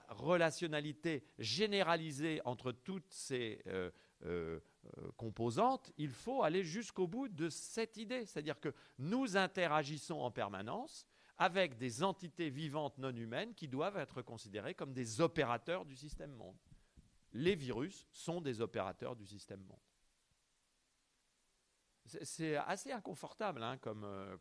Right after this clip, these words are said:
que, si on va, c'est, ah, c'est, vous savez, c'est ce genre d'hypothèses scientifiques qui sont intéressantes parce qu'elles sont faciles à énoncer.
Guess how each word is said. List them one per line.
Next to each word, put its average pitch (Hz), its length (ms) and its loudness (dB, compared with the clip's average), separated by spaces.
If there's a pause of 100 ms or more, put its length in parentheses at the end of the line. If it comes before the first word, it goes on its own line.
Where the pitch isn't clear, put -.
que, - 180 -12
si - 160 -6
on 156 100 -2
va, 135 200 4 (240)
c'est, - 220 -4
ah, 170 180 -8 (240)
c'est, 160 300 -4
vous 139 160 -8
savez, 160 240 -2
c'est 151 180 -4
ce 143 160 -6
genre 147 220 -4
d'hypothèses 135 420 -4
scientifiques 123 640 -10
qui 107 100 -14
sont 107 140 -6
intéressantes 101 480 -6
parce - 160 -10
qu'elles 98 180 -6
sont 107 160 -12
faciles 143 400 -4
à 127 80 2
énoncer. 101 480 -6